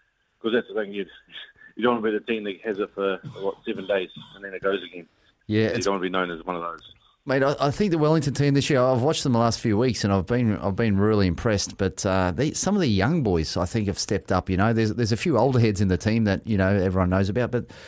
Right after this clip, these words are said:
Speaker 2: some of the younger boys like Morgan and Love at the back, they, they're like, they're really good footy players.
Speaker 1: Yeah, and that's the thing. I, I, uh, Reverend Love Kormai, when, for the Maoris against Ireland, when he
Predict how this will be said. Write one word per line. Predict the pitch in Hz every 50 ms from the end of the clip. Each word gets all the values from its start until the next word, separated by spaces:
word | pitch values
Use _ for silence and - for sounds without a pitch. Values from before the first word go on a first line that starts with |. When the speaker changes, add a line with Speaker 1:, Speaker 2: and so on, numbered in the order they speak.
| - - - - - - -
Speaker 2:
some | - - 185 185
of | 175
the | 143
younger | 113 117 127 156 151 135
boys | 127 131 123 98
like | 117 107 98
Morgan | 104 110 120 139 143 131 131 117
and | 107 98 98
Love | 107 123 131 117
at | 113 -
the | 92
back, | - - 127 139 139 -
they, | 127 120 156 165 - - 64 - - -
they're | 107 101 - 156 175 131
like, | 104 101 95 95 - - - - _ - - - - - _ _ - - - -
they're | - 104 107 135 151
really | 113 95 95 104 110 127 135 127 107 98
good | 82 - 104 87
footy | - - 113 135
players. | 135 - 117 78 69 71 - - 120 110 - _ _ _ _ _ _ _ _ _ _ _ _ _ _ _ _ _ _ _ _ _ _ _ _ _
Speaker 1:
Yeah, | 180 196 185 165 156 147 135 139
and | 147 147
that's | 151 135 113
the | 117
thing. | 123 147
I, | 131 123
I, | 120 117 120 113 120 117 113 110 - _ - 135
uh, | 123 120 120 104 - - - 127 131 131 127 127 120 120 - - _
Reverend | 139 131 113 113 113
Love | 110 98 - -
Kormai, | 123 120 117 113 107 107 107 104
when, | 107 104 107 104 101 _ - - _ _ _
for | 117
the | 110 113
Maoris | 117 117 113 113 110 98
against | 104 110 101 - 101
Ireland, | 107 117 123 117 101 92 92
when | 107 101 107
he | 101